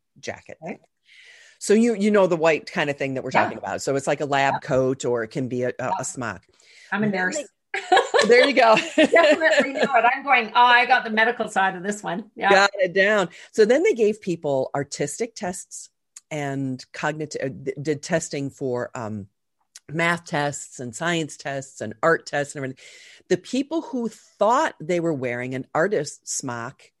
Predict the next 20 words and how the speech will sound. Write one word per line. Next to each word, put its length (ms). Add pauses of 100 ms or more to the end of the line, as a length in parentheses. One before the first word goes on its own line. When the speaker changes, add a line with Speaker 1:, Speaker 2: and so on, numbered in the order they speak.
(540)
Speaker 1:
did 440
phenomenally 1040
better 600
on 240
all 160
the 180
artistic 880
portions 500
of 120
the 80
test 520 (240)
and 180
not 240
Speaker 2:
Really? 100
Speaker 1:
as 40 (260)
good 120
on 100
the 60
math 320
portions, 400